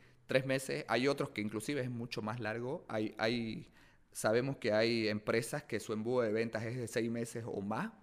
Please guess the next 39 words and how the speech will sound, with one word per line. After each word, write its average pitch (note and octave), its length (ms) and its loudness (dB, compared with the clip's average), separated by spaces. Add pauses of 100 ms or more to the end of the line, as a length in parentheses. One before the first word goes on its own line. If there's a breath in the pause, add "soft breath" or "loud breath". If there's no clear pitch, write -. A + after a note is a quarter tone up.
para G#2+ 280 4
que G#2+ 140 0
un, D3+ 320 -4 (120)
una C#3 220 0
persona C3 380 0
interesada A#2 580 0
se A2+ 120 -4
vuelva A#2 240 -2
en A2+ 100 -4
un A#2 80 -4
cliente. A#2 520 -4 (380 loud breath)
Y C3 340 8
obviamente D3 440 8
estamos C#3+ 360 2
hablando A#2+ 520 2 (360 loud breath)
de A2 640 6
productos D3 760 6
o A2 100 2
servicios B2+ 640 0 (260)
más B2+ 340 2
costosos A2+ 600 -4 (500 soft breath)
que, G2 560 2
que G#2 180 0
llevan A#2 320 4
un, A#2 200 -2
un A#2 160 -4
tiempo A#2+ 280 0
un G#2+ 160 0
poco A2 540 0
más A2+ 240 -2
largo A#2+ 360 0
para, G2 500 -4
para G#2+ 220 -4
poder A2 300 2
transaccionar A2+ 680 -2
con, G#2+ 220 -2
con G#2+ 220 -4
ese A#2 200 0
leads. C3 320 -2